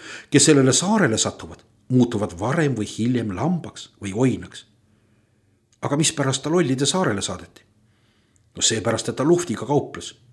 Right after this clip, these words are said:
Kuidas kauples luhvtiga? Imestasid kõik. No on niisugune ütlemine. Kui mõni müüb seda, mida tal ei ole, siis öeldakse, et ta kaupleb luhvtiga.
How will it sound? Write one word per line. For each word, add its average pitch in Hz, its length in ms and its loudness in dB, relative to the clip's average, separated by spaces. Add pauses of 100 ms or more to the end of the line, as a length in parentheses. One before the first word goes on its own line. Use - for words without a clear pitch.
(680)
Kuidas 123 220 2
kauples 101 420 0
luhvtiga? 113 560 0 (600)
Imestasid - 520 -8
kõik. - 360 -14 (540)
No 170 140 6
on 185 80 6
niisugune 110 400 4
ütlemine. 80 400 -12 (640)
Kui 117 220 4
mõni 165 280 6
müüb 117 240 2
seda, 208 300 -2 (140)
mida 117 180 0
tal 120 160 2
ei 117 100 4
ole, 151 220 0 (320)
siis - 240 -2
öeldakse, 139 460 -2 (200)
et 117 80 -6
ta - 120 -6
kaupleb 95 360 -4
luhvtiga. 117 460 -4